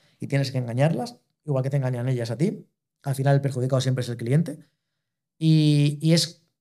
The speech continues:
pan pa' hoy, hambre pa' mañana, comido por servido, jamás vas a evolucionar, jamás vas a tener dinero para comprar una maquinaria.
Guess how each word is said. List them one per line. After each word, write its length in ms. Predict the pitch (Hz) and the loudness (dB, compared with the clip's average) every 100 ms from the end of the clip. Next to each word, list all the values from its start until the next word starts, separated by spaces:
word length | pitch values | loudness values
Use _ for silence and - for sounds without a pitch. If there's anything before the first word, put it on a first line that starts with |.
| _ _ _ | _ _ _
pan 160 | 156 | 0
pa' 100 | 147 | 2
hoy, 120 | 143 147 | 4 4
hambre 160 | 139 | 2
pa' 80 | 131 | 0
mañana, 300 | 123 165 170 | 0 0 0
comido 300 | 143 131 139 | 0 0 -2
por 120 | 131 | -4
servido, 540 | - 117 160 160 160 160 | -6 -2 2 4 2 0
jamás 360 | - 131 143 135 | -4 0 2 2
vas 160 | 131 | 0
a 20 | |
evolucionar, 500 | 127 120 117 127 147 | -2 -2 -4 0 0
jamás 300 | 147 135 147 | 0 0 2
vas 160 | 151 147 | 2 0
a 60 | 135 | -2
tener 140 | 131 | -2
dinero 200 | 135 131 | 0 0
para 120 | 131 | -2
comprar 200 | 127 123 | -4 -2
una 100 | 131 | -2
maquinaria. 680 | 123 117 127 147 160 160 - | -2 -4 -2 2 2 2 -6